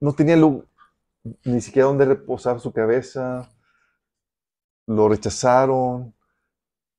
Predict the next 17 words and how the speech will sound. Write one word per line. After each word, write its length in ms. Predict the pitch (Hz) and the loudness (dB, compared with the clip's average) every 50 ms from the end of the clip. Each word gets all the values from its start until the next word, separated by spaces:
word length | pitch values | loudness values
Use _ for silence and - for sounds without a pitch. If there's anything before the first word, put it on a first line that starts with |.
| _ - - | _ -8 -4
Murió 160 | 110 110 113 | -2 -2 -2
crucificado. 880 | - 131 113 123 104 107 104 - - 113 113 113 120 117 123 - - _ _ _ _ _ - | -2 -4 -6 -6 -6 -6 -8 -4 -2 -2 -2 -2 -4 -6 -8 -14 -20 _ _ _ _ _ -12
¿Ese 120 | 104 117 | -12 -12
es 80 | 113 - | -10 -6
tu 100 | - 117 | -4 -4
líder? 320 | 107 110 117 131 - _ _ _ _ _ _ _ _ _ _ _ _ _ _ _ _ _ _ _ _ _ _ _ _ _ _ _ _ _ _ _ _ _ - - _ _ _ _ - | -2 -2 -4 -6 -10 _ _ _ _ _ _ _ _ _ _ _ _ _ _ _ _ _ _ _ _ _ _ _ _ _ _ _ _ _ _ _ _ _ -20 -20 _ _ _ _ -2
De 80 | 110 | 0
acuerdo 220 | - - 127 156 175 | 2 2 2 2 2
al 120 | 165 - | -2 -4
punto 280 | - 143 143 139 147 139 | -6 -6 -4 -2 -4 -4
de 40 | |
vista 240 | 127 127 - - 135 | -4 -4 -6 -8 -10
humano, 400 | 117 107 107 107 110 120 139 151 170 _ _ _ _ _ _ _ _ _ _ _ _ _ _ _ _ _ _ _ _ _ _ _ _ | -6 -6 -6 -6 -6 -8 -12 -16 -20 _ _ _ _ _ _ _ _ _ _ _ _ _ _ _ _ _ _ _ _ _ _ _ _
no 120 | - 92 92 | -12 -12 -12
ofrece 540 | 87 - 101 95 - - 104 98 98 95 - - _ _ _ _ _ _ _ _ _ _ _ _ - | -6 -6 -6 -6 -6 -6 -6 -6 -6 -8 -10 -14 _ _ _ _ _ _ _ _ _ _ _ _ -14
nada 240 | 92 87 85 85 87 | -12 -10 -8 -8 -10
espectacular. 720 | 80 - - 87 - - 82 - 82 78 78 76 73 _ | -12 -12 -14 -14 -12 -12 -16 -14 -14 -16 -16 -20 _ _